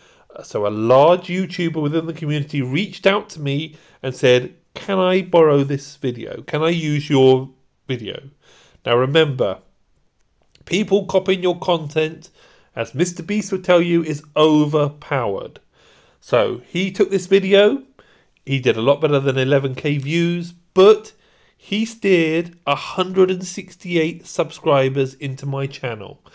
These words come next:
He said, "This guy's very good at the early game, I recommend him."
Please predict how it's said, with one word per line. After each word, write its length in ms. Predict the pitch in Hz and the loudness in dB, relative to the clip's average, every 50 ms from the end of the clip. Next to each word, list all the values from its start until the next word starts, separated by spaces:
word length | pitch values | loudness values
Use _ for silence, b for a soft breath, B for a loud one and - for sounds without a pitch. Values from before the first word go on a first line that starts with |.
| b b b b | b b b b
He 120 | b 156 143 | b -6 -4
said, 240 | - - - 131 - | 0 0 -2 2 2
"This 180 | 175 185 180 | 2 2 2
guy's 340 | 175 - 165 160 147 143 147 | -2 -2 0 2 2 2 2
very 220 | 156 160 165 160 | 2 2 2 2
good 180 | 147 147 160 156 | 0 -2 -4 -4
at 120 | 156 147 | -4 -4
the 160 | 156 160 151 151 | -2 0 2 2
early 160 | 151 147 147 | 2 0 -2
game, 580 | 147 160 170 175 170 170 170 170 170 170 - _ - | 0 2 4 4 4 2 0 0 -2 -6 -10 _ -4
I 200 | 151 160 165 160 | -2 0 0 2
recommend 680 | 160 165 156 156 - 156 147 170 180 180 185 180 - | 2 0 -2 -2 -2 -6 -2 -2 -2 -2 -4 -4 2
him." 360 | 208 190 185 185 202 214 | 4 4 4 4 2 -4